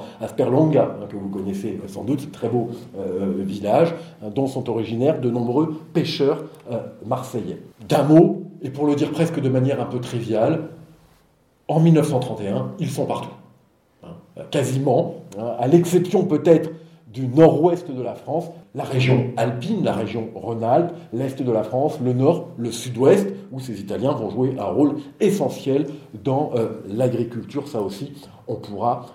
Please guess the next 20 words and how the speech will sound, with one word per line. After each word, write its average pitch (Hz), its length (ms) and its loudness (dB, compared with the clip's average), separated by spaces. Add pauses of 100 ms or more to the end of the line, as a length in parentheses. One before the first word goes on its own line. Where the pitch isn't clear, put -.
(120)
en 110 180 -8
dire 127 300 -4
un, 98 280 -6
un 101 140 -8
mot. 90 160 -12 (840)
Deux 208 240 6
exemples - 400 0 (280)
parmi 127 280 -2
d'autres, 196 300 4 (180)
il 151 140 2
n'y 165 80 6
a 160 40 4
pas 185 140 2
eu 233 140 2
en 143 100 0
France, 165 480 -4 (220)
à - 80 -4
proprement 131 520 -2
parler, 139 360 0
de 131 140 2